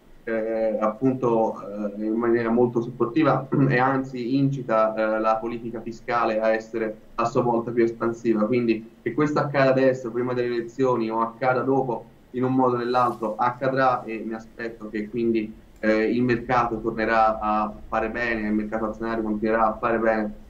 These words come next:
anche dopo le elezioni. Ora, giudicare nel breve termine ovviamente è più complesso e dipende molto da una questione di timing, quindi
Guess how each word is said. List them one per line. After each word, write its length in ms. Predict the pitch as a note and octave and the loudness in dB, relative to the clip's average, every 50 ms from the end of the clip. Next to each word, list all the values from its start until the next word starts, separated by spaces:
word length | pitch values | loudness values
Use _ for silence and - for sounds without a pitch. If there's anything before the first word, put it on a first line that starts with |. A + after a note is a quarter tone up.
| - - - - - - - - - - | -20 -20 -20 -20 -20 -20 -20 -20 -12 -4
anche 220 | - C3 A#2+ A#2+ B2+ | -2 0 0 2 2
dopo 380 | B2 A#2 A2+ A#2 A2 G#2 - - - - - - | 2 2 2 0 -2 -2 -4 -10 -12 -16 -18 -10
le 100 | - B2 | -2 0
elezioni. 540 | A#2 A#2+ A#2 A2+ - - C3 A#2 G#2 G2+ - - - - - - - - - - - | 2 2 2 2 0 0 0 2 2 0 -2 -6 -14 -18 -18 -16 -16 -14 -14 -10 -4
Ora, 260 | - C#3+ D3+ C#3 B2 - - - - - B2 | 0 2 2 2 2 0 -2 -4 -6 -6 -4
giudicare 460 | C3+ C#3 C#3 C3+ C#3+ D#3 D3+ C#3+ C3+ | -2 0 0 2 2 2 2 2 2
nel 160 | C3 B2+ B2+ | 2 0 0
breve 320 | B2+ B2+ C#3 D3 D#3 D#3 | -2 -4 -2 -2 -2 -2
termine 520 | D3+ D#3 D3 D3+ D3+ D3+ D#3 D#3 D3+ C3+ A#2 | -2 -2 -2 -2 -4 -4 -4 -4 -4 -4 -4
ovviamente 600 | A#2 A#2+ C3+ C3+ C3 B2 B2 B2 B2+ C3 B2+ A#2 | -4 -4 -4 -6 -6 -4 -4 -4 0 0 0 2
è 60 | G#2 | 0
più 140 | G#2+ G#2+ B2 | -2 -4 -4
complesso 800 | - - D3+ D3 C#3+ D3 C3+ B2 A#2 A2+ - - C#3 C3+ C#3 C3 | -4 -2 -4 -4 -2 0 0 0 0 0 -4 -4 -4 -2 0 0
e 200 | A2+ A#2 A#2 - - - - - - | 0 0 -2 -4 -10 -14 -16 -14 -10
dipende 440 | - B2+ C3 C3+ C3 B2+ C3 B2+ | -8 -4 0 2 2 2 2 0
molto 380 | B2 A#2+ A#2+ A#2+ B2 A#2 A#2 A#2+ | 0 0 0 0 0 -2 -2 -4
da 300 | B2 A2+ A2 A2+ A2+ A2+ | 0 2 4 4 4 4
una 160 | A2 A2 A2+ | 2 0 -2
questione 340 | A2 A#2+ A#2 A#2 - B2+ A#2 | -2 -4 -4 -4 -4 -4 -2
di 120 | A2 G#2+ | -2 0
timing, 560 | G#2 A#2+ A#2 A#2 G#2 G#2 G2+ G2+ G2+ F2+ F2 - | 0 0 0 0 2 0 0 0 -2 -6 -8 -4
quindi 580 | - B2+ B2 A#2 A2+ A2+ G#2+ A2 - - - | 0 2 2 2 2 2 0 0 -4 -8 -8